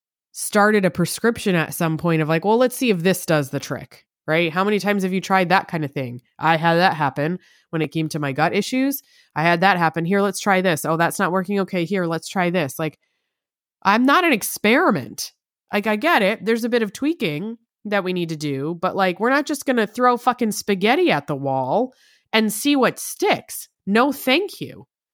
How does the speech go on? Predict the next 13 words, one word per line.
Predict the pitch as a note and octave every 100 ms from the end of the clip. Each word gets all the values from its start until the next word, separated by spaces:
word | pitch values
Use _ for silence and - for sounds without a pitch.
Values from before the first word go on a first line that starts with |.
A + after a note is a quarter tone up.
| _ _ -
I | F#3
didn't | A3 D#4
sign | - D#3 C3+
up | B2+ -
for | C3+
that. | C3 C#3 -
I'm | D3+ D3+
not | F3+ A3
signing | - A#2 - A#2
up | -
for | -
that. | C3 D3+ D#3+ _ _ _ _ _ _ _ _ _ _ E3+
This | F3 C4+ C#4+ -